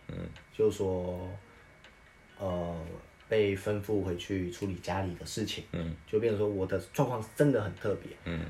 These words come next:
Speaker 2: 那就像 Chris 前阵子有跟你提到，感觉有点在这个人生的阶段上不去，可是也下不来，感觉有点在夹，夹缝中求生存。
Speaker 1: 嗯。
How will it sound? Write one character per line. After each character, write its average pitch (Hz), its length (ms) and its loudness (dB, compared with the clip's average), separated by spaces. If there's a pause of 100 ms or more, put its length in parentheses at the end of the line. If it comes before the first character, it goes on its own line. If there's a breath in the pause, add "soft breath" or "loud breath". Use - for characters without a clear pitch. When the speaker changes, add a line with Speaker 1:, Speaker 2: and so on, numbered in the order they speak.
(320)
Speaker 2:
那 120 580 4
就 131 140 -2
像 127 240 4
Chris 117 360 -4
前 104 220 -2
阵 123 180 2
子 98 100 -2
有 90 80 2
跟 101 200 -2
你 90 60 -2
提 90 180 -6
到， 92 320 -2 (720)
感 110 200 4
觉 120 280 4
有 131 160 4
点 107 160 4
在 127 200 2 (240)
这 - 100 -2
个 104 180 0 (100)
人 113 160 0
生 147 160 2
的 113 100 4
阶 113 220 0
段 110 220 2
上 120 360 0
不 101 100 -4
去， - 320 -4 (440)
可 90 80 -6
是 127 180 -6
也 104 120 -2
下 98 240 0
不 98 180 -4
来， - 180 -8 (320)
感 101 120 -2
觉 107 100 2
有 120 60 0
点 117 160 0
在 127 120 2
夹， 95 300 -2 (100)
夹 101 200 2
缝 104 240 -2
中 98 180 -4
求 90 200 -4
生 87 260 -6
存。 - 260 -12
Speaker 1:
嗯。 87 300 -4